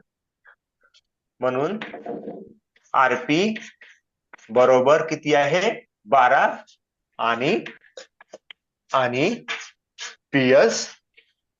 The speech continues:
पीएस बरोबर सहा वर्गमूळात तीन आहेत, आहेत.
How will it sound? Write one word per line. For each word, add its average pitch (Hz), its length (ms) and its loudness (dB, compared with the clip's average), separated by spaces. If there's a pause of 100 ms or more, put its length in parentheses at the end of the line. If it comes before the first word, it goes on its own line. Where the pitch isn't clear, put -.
(160)
पीएस 143 520 2 (440)
बरोबर 127 560 4 (120)
सहा 147 580 0 (540)
वर्गमूळात 131 640 2
तीन 139 520 -8 (480)
आहेत, 127 340 -2 (1900)
आहेत. 117 760 0